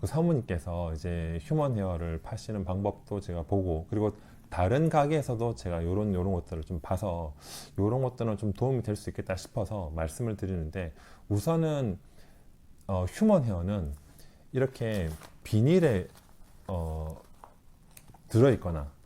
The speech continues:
이렇게 포장되어 있는 거는 무빙이 아주 많이, 어,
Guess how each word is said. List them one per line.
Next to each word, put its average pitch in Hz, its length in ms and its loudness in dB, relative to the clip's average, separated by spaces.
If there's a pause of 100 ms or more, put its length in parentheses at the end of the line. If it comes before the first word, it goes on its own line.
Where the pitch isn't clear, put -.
(260)
이렇게 101 240 -2
포장되어 165 480 4
있는 104 180 2
거는 82 380 0 (380)
무빙이 117 600 2
아주 131 220 0
많이, 85 200 2 (680)
어, 80 400 -4